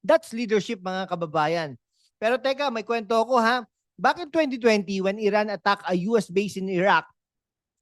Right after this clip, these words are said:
the U S didn't retaliate, retaliate with bombs. They used sanctions and diplomacy. That's why I admire the U S. They are not perfect, pero think before they act. Unlike some countries, cuff run, Iran cuff.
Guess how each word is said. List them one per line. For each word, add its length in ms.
the 160
U 80
S 160
didn't 240
retaliate, 680
retaliate 640
with 160
bombs. 480
They 80
used 240
sanctions 480
and 140
diplomacy. 760
That's 240
why 160
I 240
admire 400
the 240
U 120
S. 280
They 60
are 180
not 240
perfect, 400
pero 180
think 320
before 280
they 200
act. 240
Unlike 320
some 200
countries, 540
cuff 260
run, 320
Iran 360
cuff. 360